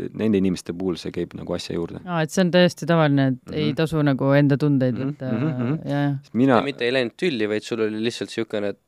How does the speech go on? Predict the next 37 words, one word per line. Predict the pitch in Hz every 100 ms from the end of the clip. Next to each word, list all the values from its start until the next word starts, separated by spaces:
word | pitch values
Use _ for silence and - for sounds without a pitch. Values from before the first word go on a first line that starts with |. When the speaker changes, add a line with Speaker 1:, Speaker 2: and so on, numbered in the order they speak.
| _ -
Speaker 3:
koju | 135 123
jõudis | 104 104 101 101
mõte, | 120 - 95 95
et | 92
noh, | 98
et | 101 -
oleks | 101 92
võinud | 110 95
nagu | 92 92
teistmoodi | 95 98 - 98 -
teha | 82 82
lihtsalt, | 85 - - - -
et | 92
Speaker 1:
Äh, | 101 104 98 98 95 95
oleks | 107 104 -
võinud | 101 92
teistmoodi | - 101 - 90 87
teha, | 87 90
oleks | 87 -
võinud | 92 87 -
teha | 85 85
ka | - -
paremini, | 92 80 78 80
oluliselt | 87 76 -
paremini. | 90 82 78 80
Ma | 90 87 80 87
ütlen | 87 90
sulle, | 82 85 80
et | -
see | 87
ei | 87
ole | 85
minu | 85 87 85
kõige | 87 85
parem | 92 87 85
töö. | 87 - _
Speaker 3:
Mhm. | 98 104